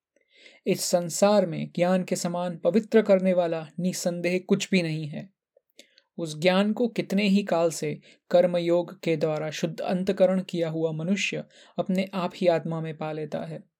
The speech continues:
जितेंद्रिय, साधन पारायण और श्रद्धावान मनुष्य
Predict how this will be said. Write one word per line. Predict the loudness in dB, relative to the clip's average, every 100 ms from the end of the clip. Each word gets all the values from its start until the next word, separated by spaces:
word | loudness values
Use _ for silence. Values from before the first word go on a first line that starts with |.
| _ _ _ _ _ _ _ _ _
जितेंद्रिय, | -6 2 4 4 2 -4 -8 -10 _ _ _
साधन | -8 -4 0 0 0
पारायण | -4 -6 -10 -12 -16 _ -20 _ 0
और | 0 0 -8 _
श्रद्धावान | -8 2 2 4 0 2 0 -2
मनुष्य | -6 -8 -6 -6 -8